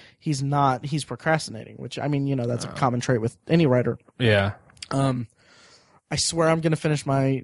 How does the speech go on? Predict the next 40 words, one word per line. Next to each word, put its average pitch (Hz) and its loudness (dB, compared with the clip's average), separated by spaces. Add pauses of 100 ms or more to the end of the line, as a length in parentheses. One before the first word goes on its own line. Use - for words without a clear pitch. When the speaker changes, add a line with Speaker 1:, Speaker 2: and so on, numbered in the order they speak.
Speaker 1:
decade 139 2
reviews 127 -2
on 131 0
Obsessive 127 -2
Viewer. 139 2
Speaker 2:
<laughs> - 0
Speaker 1:
But, 185 2 (720)
yeah, 302 2
it's, 214 2
it's 254 2
just, - -2 (320)
I 220 2
don't 240 2
know. 202 4
It's, 165 -2
it's - 0
an 180 4 (120)
ugly, 190 0
ugly 165 0
documentary, 131 -2
though. 120 -6
And 160 0
it 180 2
Speaker 2:
Okay. 233 4
Speaker 1:
do-, 190 -2
it 175 0
doesn't 226 0
negatively, 202 0
negatively 185 0
affect 160 0 (420)
my 156 0
opinion 170 2
of 147 0
Community, 233 2
because 147 -2
Community 170 0
is 160 2
a 147 2
communal 160 2
effort 160 -2